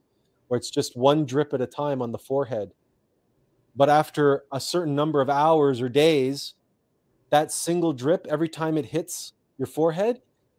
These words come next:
every single one feels like a jackhammer, or it feels like a,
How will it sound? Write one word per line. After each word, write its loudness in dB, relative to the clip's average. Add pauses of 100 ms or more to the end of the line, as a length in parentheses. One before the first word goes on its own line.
every 2
single 2
one 0
feels 0
like -2
a -4
jackhammer, -4 (300)
or 4
it 0
feels 0
like 2
a, 2